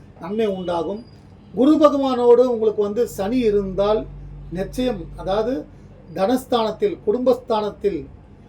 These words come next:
சனி பகவான் இரண்டாம் இடத்தில், லக்னத்தில் இருந்து இரண்டாம் இடத்தில் குருவின் வீட்டில் சனியும் குருவும் இருந்தால், ஆ, அதுதான் பிரம்மகத்தி தோஷம் என்று சொல்வார்கள். ச-, அதாவது ஒரு புறம் பார்த்தீங்கன்னா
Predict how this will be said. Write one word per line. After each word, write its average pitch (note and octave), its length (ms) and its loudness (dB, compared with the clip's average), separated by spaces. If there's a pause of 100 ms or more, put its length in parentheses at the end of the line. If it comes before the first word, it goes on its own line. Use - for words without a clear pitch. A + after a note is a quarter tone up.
(140)
சனி G#3 280 -2
பகவான் G3+ 320 4
இரண்டாம் A#3 400 0
இடத்தில், A3 360 -2
லக்னத்தில் A3+ 400 -2
இருந்து G#3 400 0
இரண்டாம் A3+ 380 0
இடத்தில் G3+ 440 -4 (760)
குருவின் B3 380 6
வீட்டில் G#3 540 0 (220)
சனியும் A3 500 0 (140)
குருவும் A3+ 380 6
இருந்தால், A3 640 2 (560)
ஆ, F3 500 -2 (400)
அதுதான் A3+ 500 6
பிரம்மகத்தி A3 560 4
தோஷம் G3 380 4
என்று F3+ 200 -6
சொல்வார்கள். F3 580 -2 (840)
ச-, B3 440 8
அதாவது B3 680 6 (200)
ஒரு B3 220 8
புறம் C#4+ 300 0
பார்த்தீங்கன்னா A#3+ 680 2